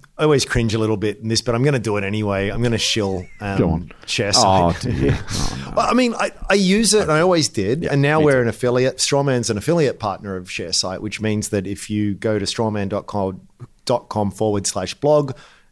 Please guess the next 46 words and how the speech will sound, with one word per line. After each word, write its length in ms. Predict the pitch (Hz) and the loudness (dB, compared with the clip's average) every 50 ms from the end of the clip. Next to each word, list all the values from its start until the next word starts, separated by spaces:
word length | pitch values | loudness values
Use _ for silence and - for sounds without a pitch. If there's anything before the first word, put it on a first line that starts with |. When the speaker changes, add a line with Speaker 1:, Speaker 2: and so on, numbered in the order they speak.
| _ | _
Speaker 1:
I 80 | - 90 | -14 -12
think 120 | 92 92 | -12 -10
you 60 | 87 90 | -8 -8
wanted 180 | 92 98 95 90 | -6 -6 -2 0
the 40 | 98 | 0
second 360 | - - 110 - 107 95 92 | 2 2 0 -2 -2 -2 -2
link 220 | 98 101 95 - | -2 -2 -2 -2
there 200 | - 101 101 101 | 0 0 0 2
will 100 | 95 95 | 0 0
be 140 | 87 92 90 | 0 -2 -2
a 40 | 92 | -2
Sharesight 600 | - - 120 110 104 107 - - - 101 98 82 | -2 -2 0 0 0 0 0 0 0 -2 -2 -4
discount 460 | - 131 123 - - 131 123 113 107 - | -2 0 0 0 0 -2 -2 -4 -4 -2
code, 360 | - 120 117 110 110 104 104 | 0 0 2 2 2 0 -2
which 120 | 110 98 - | -4 -4 -4
just 140 | 107 - | -4 -2
basically 380 | - 101 95 - 101 - 92 98 | -2 -2 -2 -2 -4 -4 -6 -6
means 280 | 92 95 92 92 90 90 | -4 -4 -4 -4 -4 -4
you 100 | 92 90 | -6 -6
get 140 | 95 90 | -6 -6
a 40 | 87 82 | -6 -6
bit 100 | 95 90 | -6 -6
of 100 | 82 90 | -6 -6
a 40 | |
discount 480 | 85 - 113 - - - 110 107 107 104 - - - - | -4 -4 -4 -4 -2 -2 -4 -4 -4 -6 -8 -14 -12 -4
and 60 | 123 135 | 0 0
we 40 | 147 | 2
get 120 | 127 156 151 | 2 2 4
a 20 | |
bit 120 | 156 170 | 4 4
of 40 | 165 | 2
a 40 | 156 | 2
kickback 500 | - 165 170 170 - 151 104 85 85 - - _ - | 2 0 -2 0 0 -2 -2 -2 -4 -10 -18 _ -4
and 220 | 120 120 120 113 110 | 0 0 2 2 2
Speaker 2:
Mm-hmm. 100 | - 139 | 2 2
Speaker 1:
Sharesight 300 | 123 - 127 117 104 - | 2 2 2 0 0 0
gets 180 | 117 110 - | -2 -2 0
a 80 | 117 110 | 0 0
new 160 | 110 113 107 | 0 0 -2
client. 340 | - - 120 117 110 95 90 | -2 -2 -2 -2 -2 -2 -4
So 100 | - - | -6 -6
it's 100 | - - | -6 -4
kind 180 | - 123 117 | -2 -2 0
of 60 | 110 98 | 0 0
a 60 | 98 | 0
win-win-win. 600 | 98 104 101 98 98 92 95 113 135 165 196 | 0 0 -2 -2 -2 -2 0 0 0 0 -2